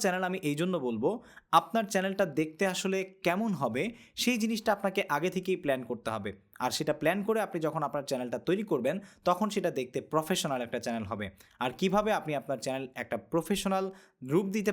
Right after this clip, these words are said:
পারবেন বা প্রফেশনাল একটা চ্যানেল কীভাবে তৈরি করবেন, সে সম্পর্কে already আমার চ্যানেলে একটা ভিডিও আছে, টেক আনলিমিটেড চ্যানেলে, সেটার লিংক আমি এই ভিডিও ডেসক্রিপশনে দিয়ে দিচ্ছি, আপনারা চাইলে দেখে নিতে পারবেন।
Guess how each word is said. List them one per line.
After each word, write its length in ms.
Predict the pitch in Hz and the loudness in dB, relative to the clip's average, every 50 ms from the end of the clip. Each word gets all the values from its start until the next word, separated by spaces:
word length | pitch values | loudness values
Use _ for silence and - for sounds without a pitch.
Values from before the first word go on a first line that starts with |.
| 202 147 | 4 4
পারবেন 260 | 135 123 117 131 135 127 | 2 2 0 -2 -2 -2
বা 60 | 123 120 - | -2 0 0
প্রফেশনাল 420 | 156 151 - 185 - 185 180 180 175 | 0 0 0 -2 -2 0 0 -2 -2
একটা 120 | 170 180 165 - - | -2 -2 -4 -2 -2
চ্যানেল 200 | 135 135 175 202 196 | -2 0 0 -2 0
কীভাবে 220 | 208 190 190 175 - - | 0 0 0 0 -2 -2
তৈরি 140 | 120 113 107 - | -4 -4 -2 -2
করবেন, 240 | 113 110 156 220 233 - - - - - - | -2 0 0 -2 -4 -4 -10 -18 -8 0 2
সে 80 | 208 | 2
সম্পর্কে 360 | 214 220 226 208 208 208 196 214 175 | 4 4 2 0 0 0 2 2 2
already 220 | 156 147 160 160 165 151 | 4 2 2 0 0 0
আমার 120 | 147 147 - | -2 -2 -2
চ্যানেলে 200 | - 139 139 139 143 | -2 -2 -2 -2 -2
একটা 120 | 123 139 131 104 110 | -2 -2 -2 -2 -2
ভিডিও 200 | 117 127 147 165 170 | -2 0 0 0 0
আছে, 120 | 165 - 196 180 | 0 -2 -2 0
টেক 120 | 180 160 156 160 | 0 0 0 0
আনলিমিটেড 320 | 160 165 170 165 170 175 175 - | -2 -2 -2 -2 -2 -2 -2 -2
চ্যানেলে, 240 | 180 175 180 190 220 254 - - - - - | -2 0 0 -2 -4 -4 -6 -12 -14 -8 -2
সেটার 200 | 180 175 190 170 | 0 0 2 2
লিংক 120 | 180 208 202 202 | 0 0 0 -2
আমি 100 | 185 170 160 | -2 -2 -2
এই 40 | 147 | 0
ভিডিও 160 | 156 156 151 127 | 0 0 0 0
ডেসক্রিপশনে 400 | 123 113 - 151 143 - 156 139 120 | -2 -4 -4 -6 -6 -4 -4 -4 -2
দিয়ে 120 | 120 117 113 | -2 -2 -2
দিচ্ছি, 180 | 120 117 - 180 165 135 | -4 -2 -2 0 0 0
আপনারা 200 | - 117 110 107 - | 0 -4 -4 -2 -2
চাইলে 200 | 113 110 120 170 214 - - - _ _ _ | -2 -2 -2 -2 -4 -6 -12 -20 _ _ _
দেখে 300 | - 117 139 160 156 - 151 127 | -2 2 4 4 4 2 -2 -2
নিতে 160 | 113 - 113 - | -2 -2 -2 -2
পারবেন। 260 | 113 110 101 101 104 | -2 -2 -2 -2 -4